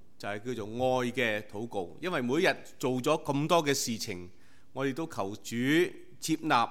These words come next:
嚟到愛我、饒恕我，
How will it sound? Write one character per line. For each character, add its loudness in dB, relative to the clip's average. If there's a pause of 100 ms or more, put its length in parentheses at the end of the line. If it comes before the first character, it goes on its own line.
(1700)
嚟 0
到 0
愛 2
我、 -2 (560)
饒 -6
恕 -6
我， -10